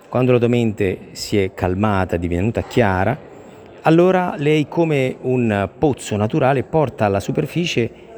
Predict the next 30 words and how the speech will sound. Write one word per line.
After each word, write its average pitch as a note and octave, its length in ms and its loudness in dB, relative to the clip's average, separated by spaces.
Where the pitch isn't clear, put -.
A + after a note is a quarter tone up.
le A2 280 4
riflessioni C3+ 580 0
delle G2+ 200 0
tue F#2+ 120 -4
parti - 260 -6
interiori. F#2 640 -2
Come E3+ 220 4
tu - 80 0
mostri D#3+ 380 0
rispetto - 540 -2
allo F#2 160 0
Zineng, B2+ 460 -2
allora A2 560 2
il, A2 160 -4
tu A#3 120 6
appari B2+ 320 2
all'esterno B2 680 -2
come A#2 180 -4
una A2 100 -4
persona G2+ 480 -6
umile. F2 400 0
Quinta D#3+ 400 4
frase, A2+ 680 -2
nessun D3+ 600 0
pensiero C3 500 2
che B2 120 -2
distrae. F2+ 680 -6
Yen E3 540 2
Nan B2+ 340 0
Pu A2+ 120 -6